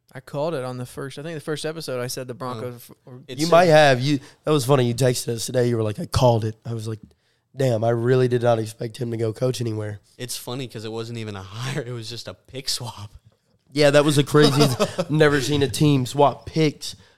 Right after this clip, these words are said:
Speaker 3: for a coach. I was like, "What?"
Speaker 2: And he's not even coaching the Saints anymore. They just sent the Saints, like, two draft picks for a retired coach.
Speaker 3: Well, 'cause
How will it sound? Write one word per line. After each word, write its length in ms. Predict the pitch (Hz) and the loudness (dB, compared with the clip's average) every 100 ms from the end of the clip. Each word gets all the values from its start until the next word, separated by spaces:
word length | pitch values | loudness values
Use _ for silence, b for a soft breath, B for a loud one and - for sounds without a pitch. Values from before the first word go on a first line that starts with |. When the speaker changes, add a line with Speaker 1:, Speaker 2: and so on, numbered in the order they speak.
| b | b
Speaker 3:
for 160 | - | 2
a 80 | 147 | 2
coach. 420 | - 151 147 123 131 | 4 2 2 2 -4
I 40 | |
was 160 | 123 117 | -4 -6
like, 100 | 113 | 2
"What?" 300 | 139 170 - b _ - | 2 2 -6 b _ -12
Speaker 2:
And 100 | 131 | -8
he's 120 | 120 | -6
not 160 | 127 127 | -6 -6
even 160 | 117 | -8
coaching 300 | 127 120 123 | -8 -8 -8
the 60 | 104 | -10
Saints 260 | - 143 127 | -8 -8 -8
anymore. 240 | 107 104 | -10 -8
They 100 | 107 | -8
just 200 | 117 110 | -8 -8
sent 260 | - 123 95 | -6 -8 -8
the 80 | 107 | -12
Saints, 240 | 127 131 | -10 -10
like, 160 | 104 98 | -12 -12
two 160 | - 123 | -14 -10
draft 340 | 113 117 - | -6 -8 -8
picks 180 | 104 - | -14 -14
for 220 | - 104 | -14 -12
a 60 | 98 | -12
retired 500 | 101 - 107 104 98 | -12 -10 -8 -10 -12
coach. 420 | 123 117 - - _ _ _ _ - | -12 -12 -14 -18 _ _ _ _ -2
Speaker 3:
Well, 120 | 123 | 0
'cause 300 | 117 113 101 | 0 -2 -4